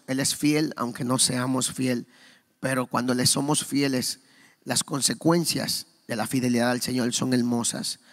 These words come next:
Las consecuencias de cumplir su palabra nos benefician en todo el sentido. Entonces, a los jóvenes que quieren hacer música, les insto esto, crean en el Señor,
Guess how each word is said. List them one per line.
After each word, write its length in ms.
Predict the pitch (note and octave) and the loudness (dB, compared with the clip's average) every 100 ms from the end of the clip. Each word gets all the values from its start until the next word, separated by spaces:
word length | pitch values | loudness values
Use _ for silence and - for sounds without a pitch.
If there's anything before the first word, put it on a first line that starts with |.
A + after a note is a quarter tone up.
| - - - - | -20 -20 -16 -6
Las 160 | A#2+ | -4
consecuencias 960 | - C3 - A#2+ F3 F3+ C#3+ C3 A2 - _ | -2 0 0 2 2 2 0 -2 -2 -6 _
de 240 | A#2 B2+ A#2+ | -4 -2 -2
cumplir 580 | - B2+ - C#3 D3+ D#3+ | -4 -6 -2 2 2 2
su 200 | - C#3+ | 0 2
palabra 560 | C3 C3+ A#2+ A#2 A2+ _ _ _ _ | 2 2 0 -2 -8 _ _ _ _
nos 160 | - B2 | -8 -4
benefician 560 | C3 B2+ A#2 A#2+ C#3 C3+ | -2 -2 0 2 2 0
en 80 | |
todo 140 | B2+ B2+ | 2 2
el 80 | B2 | 2
sentido. 520 | B2 A2 A2+ G#2+ - - - - | -2 -2 -2 -2 -4 -14 -20 -20
Entonces, 420 | _ - B2 A#2+ - _ _ | _ -4 -2 -2 -6 _ _
a 120 | A2+ | -6
los 180 | A#2 A#2 | -4 -4
jóvenes 400 | C#3+ D3 D3 C#3 | 0 0 2 0
que 100 | - | -4
quieren 320 | B2+ C3 C3+ | -4 -4 -4
hacer 200 | C3 - | -4 -4
música, 580 | C3+ C#3 - - C#3+ C3 - - _ _ | -4 -2 -2 -2 -6 -8 -12 -20 _ _
les 200 | - - | 0 0
insto 400 | C#3 B2 - B2+ | 2 0 2 2
esto, 460 | B2+ - A#2+ A2 - | 2 0 -6 -8 -12
crean 320 | - C3 C3+ C#3 | -10 -4 -2 0
en 80 | |
el 100 | C3 | 0
Señor, 400 | - C#3 C3 C3 | 0 0 -2 -4